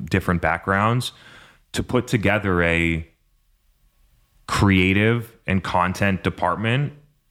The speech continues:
that is unmatched in B two B. It truly is. Like, go, you can go to the website and look at the work. It is the best work that I'm sure anyone's ever seen when it comes to B two B. And it's because of the,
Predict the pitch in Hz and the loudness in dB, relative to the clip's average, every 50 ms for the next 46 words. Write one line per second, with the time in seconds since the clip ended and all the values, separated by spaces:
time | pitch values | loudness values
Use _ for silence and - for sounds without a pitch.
0 | _ _ _ _ - 95 92 90 87 87 87 85 - - - _ _ - 101 101 | _ _ _ _ -2 0 0 2 2 2 0 -2 -4 -10 -18 _ _ -4 -4 -4
1 | 92 - - 95 101 104 101 92 87 85 90 104 107 - - - - 90 87 82 | -4 -2 0 2 2 4 4 4 2 2 0 -2 -4 -6 -8 -8 -8 -8 -6 -2
2 | 92 92 87 85 80 87 87 98 110 120 92 - - - 107 98 87 85 82 85 | -2 0 0 0 0 2 2 4 4 2 0 0 -2 0 2 2 4 4 4 4
3 | 92 107 101 90 87 82 - - 92 92 92 82 - - 85 87 90 95 92 92 | 2 2 0 0 -2 -2 -2 -2 -2 -2 -2 -4 -6 -8 -4 -2 2 2 2 4
4 | 95 92 90 87 85 87 90 - - 98 98 92 85 90 90 - 87 - - 76 | 2 2 2 2 2 0 0 -2 -2 -2 -2 0 -2 -2 -2 -2 -2 -2 -2 -2
5 | 76 78 87 90 85 - 87 87 82 87 80 73 - - - _ _ _ _ _ | 0 2 0 0 0 -2 -2 -2 -2 -2 -2 -4 -8 -14 -18 _ _ _ _ _
6 | _ _ _ _ _ _ _ _ _ _ _ - - 87 95 98 90 - - 92 | _ _ _ _ _ _ _ _ _ _ _ -4 -2 0 0 -2 -2 -2 -2 0
7 | 92 90 - - 85 87 85 82 - - - - - 87 87 87 82 - 95 90 | 0 0 0 0 0 0 0 0 0 -2 -4 -4 -2 -2 -2 -2 -2 0 0 0
8 | 87 85 82 85 85 82 85 85 82 87 78 82 82 - - 87 87 87 87 87 | 2 2 2 2 2 2 2 2 2 0 -2 -2 -4 -2 0 2 2 4 4 2
9 | - - 82 92 87 82 - - 87 87 - - 85 80 90 85 85 80 90 98 | 0 0 0 0 0 0 0 -2 -4 -2 -2 -2 0 0 2 2 2 2 2 0
10 | 113 113 92 85 85 80 - - 92 85 - 95 95 95 101 95 85 87 87 80 | 0 0 -2 -4 -6 -6 -4 -4 -2 -2 0 0 0 0 -2 -2 -2 0 0 0
11 | 80 80 | 0 0